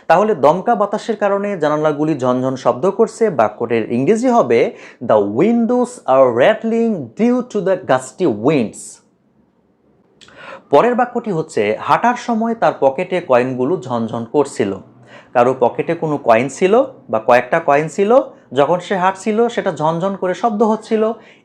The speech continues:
এটাকে আমরা ইংরেজিতে বলবো, "Coins rattled in his pocket as he walked।" হাঁটার সময় তার পকেটে কয়েনগুলো ঝনঝন করছিল। Coins rattled in his pocket as he walked।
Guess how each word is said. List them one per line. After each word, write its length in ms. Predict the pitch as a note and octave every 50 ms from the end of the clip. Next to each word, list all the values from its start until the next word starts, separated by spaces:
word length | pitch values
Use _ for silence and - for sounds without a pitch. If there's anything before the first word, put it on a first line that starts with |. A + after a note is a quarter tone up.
| _
এটাকে 360 | F#3 G#3 G#3 C4 B3 B3+ B3
আমরা 240 | A#3+ A3 G#3 G#3+ G#3
ইংরেজিতে 460 | G3 F3+ E3 E3 D#3+ D3 D3+ D3 C#3+
বলবো, 640 | A#2 G#2+ A2+ A2+ A2 G#2 G2 A2 C3+ F#3+ C4 D4 - - - _ _ _ _ _ _ _ _ - -
"Coins 640 | F#3+ G3 A3 B3 C4+ C#4 C#4+ C#4 C#4 - - _ -
rattled 680 | A#2+ A#2+ C#3 G3+ B3 B3 - - C4 B3+ C4 C4+ B3+ - - - -
in 140 | E3 F#3 F3
his 360 | D3+ E3+ E3 - - - -
pocket 680 | D3 C3+ - - G3+ F#3 F3 D#3+ C3+ - - - - - - _ C3
as 400 | D3+ F#3 G#3+ A3+ G3 E3+ D3 F3+
he 100 | F3 C3 G#2+
walked।" 500 | A2 A#2 G#2 - - - - - - _ _ _ _ _ _ _ _ _
হাঁটার 280 | - B2+ B2+ - G#3 -
সময় 420 | - - A#3 A3 A#3 B3+ C#4 D4+ D4 - _
তার 160 | - A2+ G#2+ - -
পকেটে 420 | A2+ A2 - - E3 - A#3 A#3+ A#3+
কয়েনগুলো 480 | - C3 A#2 A#2 A#2 A#2+ A#2+ D3+ G3 A3
ঝনঝন 580 | E3+ C3+ A#2 A#2 A2+ A2+ C3+ G3 B3+ D#4 - - _ _ _ _
করছিল। 440 | A#3 A#3+ A3 - - B2+ G#2+ F#2+ F#2+ - - _ _ _ _ _ _ _ _ _ - D#3
Coins 380 | D#3 D#3+ F#3+ A3 B3+ C#4 C4+ - - - - _ _ _ _ _ _ _ A2 G#2+
rattled 480 | B2+ F3 A3+ A3+ - - C4 B3+ C4 B3+
in 140 | A3 -
his 600 | D3+ C#3+ D#3+ D3+ C3 D3+ D3 - - - - _
pocket 340 | - D#3+ - - - B3 B3+ B3+ - - _ -
as 380 | D#3 F#3+ G#3+ A3 G3+ F3 D3
he 40 | F#3+
walked। 440 | D#3+ A2+ G#2+ A#2 - - - -